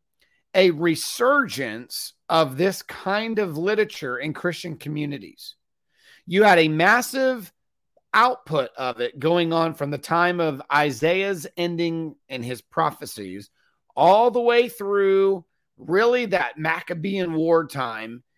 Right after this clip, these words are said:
into Jesus's teachings. But the writing of Revelation really brought it back to a circular form that the church kind of fell in love with, just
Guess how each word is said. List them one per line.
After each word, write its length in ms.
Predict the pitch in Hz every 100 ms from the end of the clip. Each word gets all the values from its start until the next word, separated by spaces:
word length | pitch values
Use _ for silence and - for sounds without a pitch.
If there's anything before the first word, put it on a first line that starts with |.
| _ -
into 840 | 226 254 233 - 214 185 175 185
Jesus's 800 | 143 127 190 190 175 - 160 -
teachings. 840 | - 185 170 139 98 95 113 - _ _ _ _ _ _
But 300 | 131 180 - - _ _ 147 156
the 180 | 180 156
writing 500 | 147 220 277 302 277
of 120 | 208
Revelation 880 | 226 214 202 214 233 - 139 110 135 _
really 520 | 151 139 226 302 311
brought 300 | 220 220 214
it 100 | 180
back 320 | 170 180 - -
to 220 | 165 165
a 220 | 135 127
circular 1080 | - - - 208 214 214 208 208 208 208 196 _ _ _ _
form 880 | - - - 240 226 151 113 113 120 -
that 180 | 156 135
the 80 |
church 480 | 123 - 175 165 -
kind 220 | - 143
of 80 | 135
fell 180 | - 139
in 80 | 123
love 220 | 123 113
with, 240 | 120 -
just 360 | - 160 165